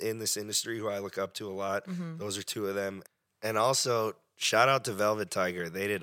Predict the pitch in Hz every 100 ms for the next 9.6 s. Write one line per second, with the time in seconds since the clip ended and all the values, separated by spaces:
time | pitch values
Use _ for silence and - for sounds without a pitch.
0 | - 98 95 107 101 95 - 98 95 101
1 | 98 98 95 - 95 90 98 95 98 101
2 | 104 113 123 101 113 110 104 107 104 110
3 | 104 104 95 104 98 98 98 92 90 98
4 | 95 92 92 90 95 101 - 101 92 104
5 | 104 - _ _ _ 185 175 170 - 156
6 | 160 160 156 185 160 160 147 160 165 175
7 | 185 170 190 170 156 151 147 147 139 -
8 | 143 131 - 147 139 143 156 139 - 160
9 | - - 143 - 95 214